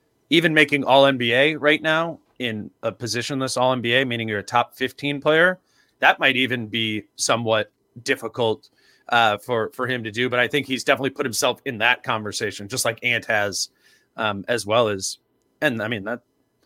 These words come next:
that's pretty legit having two top fifteen players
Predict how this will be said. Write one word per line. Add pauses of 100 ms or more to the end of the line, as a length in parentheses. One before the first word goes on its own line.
(160)
that's
pretty
legit
having
two (640)
top
fifteen
players